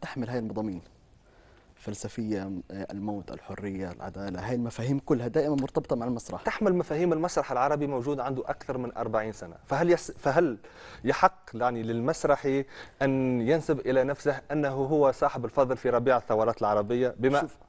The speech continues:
Speaker 1: في نقطة
Speaker 2: مم.
Speaker 1: مهمة إحنا، في موجة طالعة.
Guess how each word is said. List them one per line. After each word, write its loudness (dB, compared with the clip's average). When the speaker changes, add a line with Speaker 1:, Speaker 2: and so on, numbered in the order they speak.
Speaker 1:
في -4
نقطة -2
Speaker 2:
مم. 0
Speaker 1:
مهمة -4
إحنا، -14
في 0
موجة 2
طالعة. -4